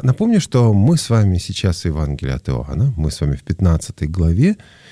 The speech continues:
и, э, я хочу сразу вас, друзья, предупредить. Некоторые вещи, которые вы услышите сегодня,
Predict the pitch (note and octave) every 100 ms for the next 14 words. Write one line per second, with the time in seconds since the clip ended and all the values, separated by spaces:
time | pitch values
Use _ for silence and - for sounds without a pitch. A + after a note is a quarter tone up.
0 | - - E3+ F#3 - F#2 E2+ D2 E2 A#2
1 | C3 A2 E2+ - G#2 - G2 F#2+ D2+ E2
2 | D2 D#2 D#2+ C#2+ C#2+ D#2 F2 D#2 C#2+ -
3 | - _ - E2 - C#2 D2+ E2 - -
4 | - C#2 C#2 - E2 - F#2 C3 G3 A3+